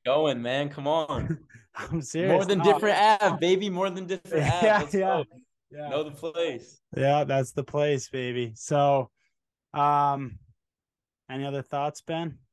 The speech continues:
Speaker 1: Um, not too much. Just, like, you know, this is my, my first kind of face opening to, to More Than Different. I just wanna say, like, I texted Brendan, I think, two weeks ago, just 'cause I saw, I saw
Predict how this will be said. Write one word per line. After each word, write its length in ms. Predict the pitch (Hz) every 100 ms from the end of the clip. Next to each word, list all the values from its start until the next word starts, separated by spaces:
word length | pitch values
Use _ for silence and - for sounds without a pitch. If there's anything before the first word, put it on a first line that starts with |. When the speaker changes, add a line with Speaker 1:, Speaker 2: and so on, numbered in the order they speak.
| _ _ _ _ _ _ _ _ _
Speaker 1:
Um, 500 | 127 139 139 139 127 - _ _ _ -
not 200 | 120 147
too 180 | - 147
much. 200 | 139 110
Just, 180 | 110 -
like, 220 | 117 107
you 60 |
know, 120 | 104 101
this 200 | 98 -
is 120 | 110
my, 360 | 110 104 104
my 160 | 110 110
first 480 | - 127 117 - -
kind 200 | 123 113
of 200 | 107 107 -
face 560 | - - - 120 120 -
opening 400 | 127 120 123 117
to, 300 | 113 120 95
to 160 | - 123
More 200 | 117 117
Than 120 | 113
Different. 340 | 113 113 110
I 80 | 107
just 160 | 113 -
wanna 240 | 117 113
say, 220 | 107 117
like, 360 | 107 104 98 98 _ _ _ _ _ _ _ _ _ _ _ -
I 60 | -
texted 400 | - 156 156 123
Brendan, 280 | 131 131 120
I 80 |
think, 240 | 113 127 107
two 260 | - -
weeks 240 | 123 123 -
ago, 280 | 117 107 98
just 240 | - 110
'cause 160 | - 107
I 120 | 101
saw, 420 | - 120 107 101
I 100 | 101
saw 560 | 98 117 104 101 95